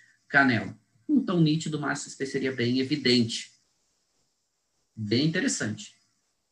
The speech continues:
Boca. Primeiro gole, a gente nunca avalia. Então, vamos passar o vinho pela boca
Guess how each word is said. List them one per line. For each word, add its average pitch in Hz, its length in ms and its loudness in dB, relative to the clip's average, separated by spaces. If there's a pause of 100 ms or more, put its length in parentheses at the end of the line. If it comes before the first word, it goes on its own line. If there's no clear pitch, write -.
(2000)
Boca. 143 360 2 (420)
Primeiro 220 360 6
gole, 233 600 6 (540)
a 151 60 2
gente 170 180 6
nunca 202 260 6
avalia. 202 400 8
Então, 135 200 0
vamos 160 220 0
passar 175 380 4
o 214 60 8
vinho 220 180 6
pela 226 220 8
boca 220 720 6